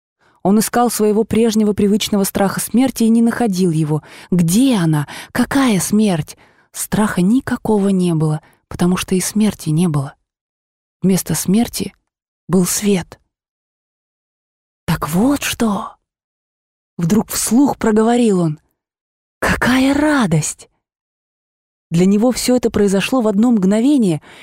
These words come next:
и значение этого мгновения уже не изменялось. Для присутствующих же агония его продолжалась еще два часа. В груди его клокотало что-то, и изможденное тело его вздрагивало, потом реже и реже стало клокотание и хрипение.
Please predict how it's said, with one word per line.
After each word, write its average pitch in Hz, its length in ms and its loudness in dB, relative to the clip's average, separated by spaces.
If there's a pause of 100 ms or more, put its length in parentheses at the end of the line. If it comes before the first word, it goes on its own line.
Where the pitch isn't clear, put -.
(160)
и 185 80 2
значение 233 540 2
этого 190 180 0
мгновения 190 580 0
уже 185 260 0
не 254 160 2
изменялось. 247 680 0 (720)
Для 185 200 2
присутствующих 214 840 0
же 180 220 0 (240)
агония 240 500 2
его 220 160 2
продолжалась 208 720 0
еще 233 240 -2
два 220 240 0
часа. 165 460 -4 (420)
В 180 100 -2
груди 202 300 2
его 185 160 0
клокотало 226 560 0
что-то, 220 360 -4 (320)
и 190 100 0
изможденное 208 800 0
тело 247 280 0
его 214 240 2
вздрагивало, 214 760 0 (220)
потом 170 260 -2
реже 190 460 0
и 160 100 0
реже 208 380 0
стало 196 320 -6
клокотание 185 580 -4
и 170 40 -6
хрипение. 185 580 -2